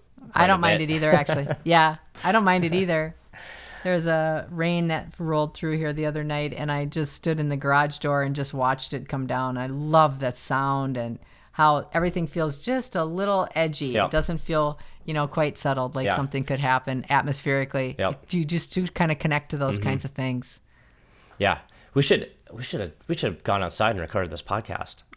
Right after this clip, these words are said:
Speaker 1: <laughs>
Speaker 2: Birds and
Speaker 1: Exactly.
Speaker 2: all things chirping in the background.
Speaker 1: Frogs.
Speaker 2: So this is funny 'cause,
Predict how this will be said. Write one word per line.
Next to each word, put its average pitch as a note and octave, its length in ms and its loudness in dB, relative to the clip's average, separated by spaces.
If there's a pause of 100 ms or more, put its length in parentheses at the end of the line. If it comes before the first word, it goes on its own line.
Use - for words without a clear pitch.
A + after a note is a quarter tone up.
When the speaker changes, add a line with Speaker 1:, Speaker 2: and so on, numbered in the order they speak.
(100)
Speaker 1:
<laughs> - 460 -10
Speaker 2:
Birds A#3 360 6
and F#3 100 -4
Speaker 1:
Exactly. - 560 -6 (520)
Speaker 2:
all G#2+ 180 4
things G#2 260 0
chirping G#2+ 220 0
in - 40 4
the G#3 60 10
background. F#3 260 8
Speaker 1:
Frogs. - 80 -8 (480)
Speaker 2:
So D#3 220 6 (420)
this D3+ 180 0
is D3 60 -2
funny D3 180 6
'cause, B2 200 0